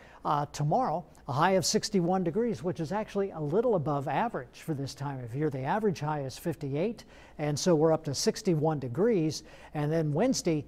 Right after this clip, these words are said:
even warmer. Uh, of course, that is, uh, Veterans Day. The thing about it is this cold front goes through here on Wednesday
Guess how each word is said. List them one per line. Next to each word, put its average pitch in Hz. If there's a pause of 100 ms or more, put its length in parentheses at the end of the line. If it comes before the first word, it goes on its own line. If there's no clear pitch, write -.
(240)
even 165
warmer. 160 (260)
Uh, 131
of 120
course, 170
that 147
is, 151
uh, 143
Veterans 165
Day. 147 (300)
The 170
thing 254
about 180
it 160
is 180
this 151
cold 247
front 156
goes 139
through 160
here 147
on 131
Wednesday 160